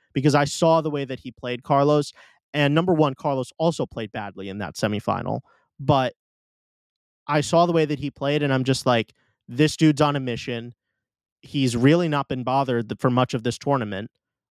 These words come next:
Like, we've been sleeping on him. Like, he's gonna serve big. He's gonna go for it. Like, he's beaten Djokovic before.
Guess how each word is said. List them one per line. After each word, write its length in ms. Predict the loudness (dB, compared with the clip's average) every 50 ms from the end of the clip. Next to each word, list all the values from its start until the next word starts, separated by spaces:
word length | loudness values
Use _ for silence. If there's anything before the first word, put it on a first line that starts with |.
| _ _
Like, 340 | -2 0 2 2 0 -2 -6 -20 _ _ _ _ _ _ _ _ _ _ _ _ _ _ _ _ -10
we've 320 | -2 2 4 6 6 4
been 200 | 2 0 -2 -2
sleeping 420 | -6 -6 -4 -4 -4 -4 -6 -8 -8
on 160 | -10 -12 -12
him. 220 | -14 -16 -16 -18 -20 _ _ _ _ 0
Like, 180 | 0 0 0
he's 200 | 2 0 -2 0
gonna 140 | 0 0 0
serve 380 | 0 0 0 2 2 2 0 0
big. 260 | -2 -2 -2 -4 -6
He's 120 | -10 -12
gonna 140 | -10 -10 -6
go 220 | -2 0 0 0 0
for 320 | -2 -4 -4 -2 -2 -2
it. 180 | -2 -4 -6 -8 _ _ _ _ _ _
Like, 340 | -4 -2 0 0 -2 -4 -8 _ _ _ _
he's 220 | 2 2 2 2
beaten 340 | 2 2 0 0 2 0 0
Djokovic 500 | 2 2 2 0 0 -4 -8 -8 -8 -8
before. 520 | -12 -12 -8 -6 -4 -2 -2 -2 -2 -4